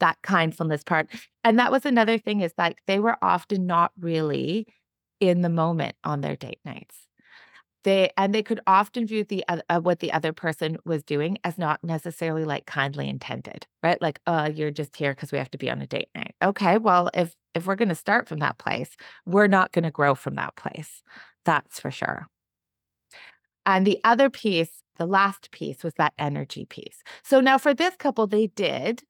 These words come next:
they did have good energy management and they did, you know, have enough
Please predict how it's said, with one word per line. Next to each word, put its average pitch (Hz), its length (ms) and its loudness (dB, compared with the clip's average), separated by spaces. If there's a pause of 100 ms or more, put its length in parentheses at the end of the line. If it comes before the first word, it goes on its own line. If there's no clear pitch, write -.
(320)
they 240 140 6
did 208 280 2
have 233 240 2
good 247 240 0
energy 196 400 -2
management 202 600 -2
and 175 120 -4
they 175 160 -2 (100)
did, 190 500 2 (960)
you 196 140 0
know, 175 140 2
have 190 440 2
enough 180 240 0